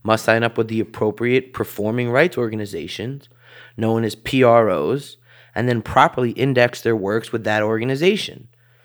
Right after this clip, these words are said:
So indexing is actually logging a track's ownership percentage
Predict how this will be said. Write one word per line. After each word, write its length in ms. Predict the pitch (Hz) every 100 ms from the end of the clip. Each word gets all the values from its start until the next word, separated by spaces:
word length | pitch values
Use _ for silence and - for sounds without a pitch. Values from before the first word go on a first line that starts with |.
| _ -
So 160 | 113
indexing 720 | - 233 147 131 - 139 156
is 180 | - 110
actually 400 | 104 120 - 113
logging 760 | 101 95 95 131 139 107 104 -
a 60 | -
track's 400 | - 110 107 -
ownership 540 | 117 139 123 - -
percentage 640 | 95 - 92 71 92 127